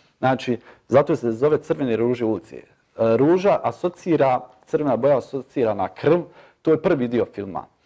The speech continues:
A drugi dio je, znači, onaj miris i ona ljepota ruže, to je ovaj drugi dio, jel? Lijepi dio ruže, što se kaže. Zato smo, onaj, nazvali film Crvene ruže ulice, onaj, ruža opisuje, jel,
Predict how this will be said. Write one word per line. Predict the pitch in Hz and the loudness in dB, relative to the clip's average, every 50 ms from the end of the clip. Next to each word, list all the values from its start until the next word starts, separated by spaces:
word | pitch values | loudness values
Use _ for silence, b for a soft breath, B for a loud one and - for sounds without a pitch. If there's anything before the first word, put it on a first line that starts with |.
| b b b b b | b b b b b
A | - 107 117 | -2 0 0
drugi | 127 143 190 170 147 135 120 | 0 0 -2 0 0 0 0
dio | 120 160 180 190 | 0 2 2 4
je, | 175 170 147 127 - - _ - | 4 4 2 0 -2 -8 _ -10
znači, | 123 131 127 127 123 - - 127 123 113 - | -4 -2 -2 -2 -4 -6 -6 -4 -4 -4 -2
onaj | - 117 113 113 110 113 | -2 -2 -2 -2 -2 -2
miris | 120 139 175 190 180 180 160 143 143 - - - | 0 0 0 0 0 0 -2 -2 -4 -6 -6 -4
i | 135 | -2
ona | 127 123 120 | 0 0 0
ljepota | 120 127 120 - - 156 151 - 123 107 | 0 -2 -2 0 0 0 0 0 -2 -2
ruže, | 101 104 113 123 135 135 143 117 | -2 -4 -6 -6 -4 -4 -4 -4
to | - - | -2 0
je | 117 | 0
ovaj | 107 107 110 | 0 0 0
drugi | 104 113 113 101 101 95 | -2 -2 -6 -6 -6 -6
dio, | 98 110 107 92 95 | -4 -4 -4 -4 -2
jel? | 95 101 107 104 92 - B B B B B B | 0 0 0 0 0 -4 B B B B B B
Lijepi | 117 131 143 123 113 - 113 104 | 2 4 4 2 0 -2 -6 -6
dio | 104 104 98 90 | -4 -2 -2 -2
ruže, | - 95 95 95 92 87 82 | -2 -4 -6 -6 -6 -8 -12
što | - - - | -14 -16 -18
se | - - | -16 -8
kaže. | - 92 87 - - | -6 -6 -6 -6 -4
Zato | 87 113 123 123 139 107 | 0 0 0 0 0 -6
smo, | - - 101 98 - | -6 -6 -6 -4 -4
onaj, | 101 98 98 98 98 95 101 - - | -4 -6 -6 -8 -10 -12 -12 -10 -4
nazvali | 107 117 127 123 123 120 104 101 | -2 -2 -2 0 0 0 0 -2
film | - - - 131 113 104 | -4 -4 -4 -4 -4 -4
Crvene | - - - 113 117 113 107 101 101 | -8 -8 -8 -6 -4 -6 -6 -6 -6
ruže | 98 104 110 113 107 104 | -4 -4 -4 -4 -2 0
ulice, | 120 139 151 139 - - 165 151 139 135 B B B B B B B B B B | 0 0 0 -2 -4 -2 0 0 0 -2 B B B B B B B B B B
onaj, | - - 107 110 110 107 110 107 107 107 104 104 95 - - _ _ _ _ - | 0 2 2 2 2 0 0 0 2 2 2 0 -2 -4 -8 _ _ _ _ -4
ruža | 120 117 131 139 135 131 131 | -2 0 2 2 2 2 0
opisuje, | 113 - 127 117 - - 98 98 | -2 -2 -6 -8 -8 -8 -6 -4
jel, | 101 101 90 | -4 -4 -4